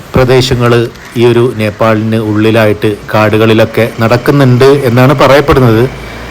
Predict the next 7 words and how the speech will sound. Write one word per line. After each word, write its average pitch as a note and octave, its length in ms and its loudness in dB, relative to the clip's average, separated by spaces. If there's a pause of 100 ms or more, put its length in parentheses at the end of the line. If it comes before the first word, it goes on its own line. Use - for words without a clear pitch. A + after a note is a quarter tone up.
(160)
നമുക്ക് C#3 340 0
തെളിവുകളോ D3+ 520 4
മറ്റുള്ള D3+ 300 2
കാര്യങ്ങളോ C#3+ 680 2
ഒന്നുമില്ല, C3 420 0
എങ്കിലും C#3 420 0 (640)
ഞാൻ D#3+ 300 4